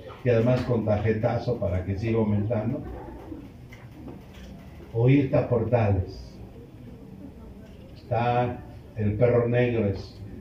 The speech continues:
abarrotes, huevo de Tehuacán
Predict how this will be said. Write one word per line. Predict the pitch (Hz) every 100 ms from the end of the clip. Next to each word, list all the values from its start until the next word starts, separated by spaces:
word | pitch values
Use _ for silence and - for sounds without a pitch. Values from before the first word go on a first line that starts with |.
| - - -
abarrotes, | - 104 104 107 107 - - - - - - - - - -
huevo | 110 113 120
de | 101
Tehuacán | 95 90 87 85 - 92